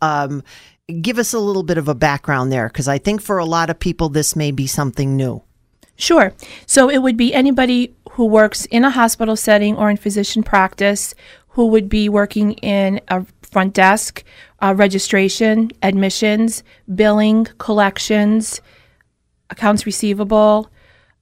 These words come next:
Speaker 2: um, anybody who does contract negotiations, anything, anyone who does anything regarding reimbursement.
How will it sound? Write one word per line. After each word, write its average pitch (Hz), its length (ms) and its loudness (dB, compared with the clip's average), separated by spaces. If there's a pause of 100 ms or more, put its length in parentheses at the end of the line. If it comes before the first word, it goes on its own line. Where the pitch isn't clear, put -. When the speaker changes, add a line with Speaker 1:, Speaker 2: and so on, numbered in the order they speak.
Speaker 2:
um, 196 580 -4 (220)
anybody 208 360 0
who 214 180 -2
does 185 260 -2
contract 208 720 -2
negotiations, 208 1300 -4 (580)
anything, 208 500 0
anyone 214 300 2
who 220 80 2
does 202 160 -2
anything 202 360 -2
regarding 190 420 -2
reimbursement. 202 960 -2